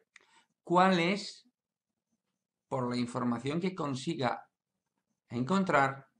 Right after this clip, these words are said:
la mejor empresa". Yo no me fío de nadie ya. Entonces, ¿qué hago? Hago una investigación lo más profunda posible. ¿El café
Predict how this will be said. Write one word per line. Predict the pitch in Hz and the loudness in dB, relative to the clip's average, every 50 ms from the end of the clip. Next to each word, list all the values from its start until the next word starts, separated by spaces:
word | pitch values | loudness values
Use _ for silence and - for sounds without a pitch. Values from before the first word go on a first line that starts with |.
| _ _ _ _ _ _ _ _ | _ _ _ _ _ _ _ _
la | - 120 120 120 120 117 | -4 -2 0 0 0 0
mejor | 120 120 - - 127 120 | 0 -2 -2 -4 -4 -4
empresa". | 117 110 - - 101 98 - - - | -4 -6 -8 -8 -12 -12 -14 -18 -16
Yo | - 123 123 127 143 202 240 254 - - - | -12 -10 -8 -2 0 0 0 0 -4 -8 -8
no | - 135 135 135 143 | -6 -4 -2 -2 -2
me | 143 131 127 | -2 -4 -4
fío | 127 - 127 123 | -4 -4 -2 -2
de | 123 120 | 0 0
nadie | 117 120 120 123 127 135 | 0 0 0 0 0 2
ya. | 156 185 202 202 196 - _ _ _ _ _ _ _ _ _ _ _ _ _ | 2 2 2 2 0 -8 _ _ _ _ _ _ _ _ _ _ _ _ _
Entonces, | - 147 139 175 180 175 | -12 -6 -2 -2 -2 0
¿qué | - 202 | 2 2
hago? | 202 175 143 - - | 2 2 2 2 4
Hago | 143 147 147 | 4 4 4
una | 160 170 165 | 2 0 0
investigación | 156 151 139 131 131 131 - - 135 135 127 127 - 180 180 160 | -2 -2 -2 -2 -4 -4 -4 -6 -4 -4 -4 -2 -2 -4 -4 -2
lo | 135 131 | -2 -2
más | 127 135 143 | -2 -2 -4
profunda | - _ 131 127 117 - 131 131 123 120 120 | -6 _ -8 -8 -6 -4 -4 -2 -2 -2 -4
posible. | - 104 - - 107 - _ _ _ _ _ _ _ _ _ _ _ _ _ _ _ _ _ _ _ _ _ _ _ _ _ _ _ _ _ _ _ _ _ _ _ _ _ _ | -6 -10 -12 -14 -18 -20 _ _ _ _ _ _ _ _ _ _ _ _ _ _ _ _ _ _ _ _ _ _ _ _ _ _ _ _ _ _ _ _ _ _ _ _ _ _
¿El | _ 131 135 | _ -4 -4
café | 131 135 151 151 - 226 254 254 - - - | 0 0 0 2 2 2 0 0 -4 -12 -18